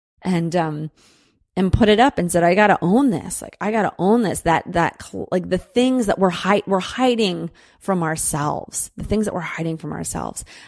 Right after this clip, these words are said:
And so, <sighs> you know, one of the, the things that I'll, t-, the, I, let's see, how do I, t-, what, do I tell the whole story about this? I guess I tell the whole story. So it is a good and a generous thing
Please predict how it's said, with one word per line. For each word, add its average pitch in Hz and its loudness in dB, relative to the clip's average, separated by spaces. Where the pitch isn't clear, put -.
And 196 -2
so, 170 0
<sighs> - -8
you 202 -4
know, 170 -4
one 196 -4
of 185 -4
the, 156 4
the - -2
things 160 0
that 160 2
I'll, 160 4
t-, - -16
the, 170 -8
I, 143 2
let's 156 -4
see, - -2
how 147 -4
do 151 0
I, 147 -2
t-, - -16
what, - -8
do 156 -2
I 151 -2
tell 160 -2
the 156 -2
whole 151 -6
story 156 -4
about 175 -2
this? 175 -6
I 147 -10
guess 160 -2
I 151 -4
tell 156 -4
the 147 -4
whole 147 -6
story. 147 -8
So 175 2
it 202 4
is 185 4
a 180 4
good 220 6
and 196 0
a 165 0
generous 175 0
thing 139 -8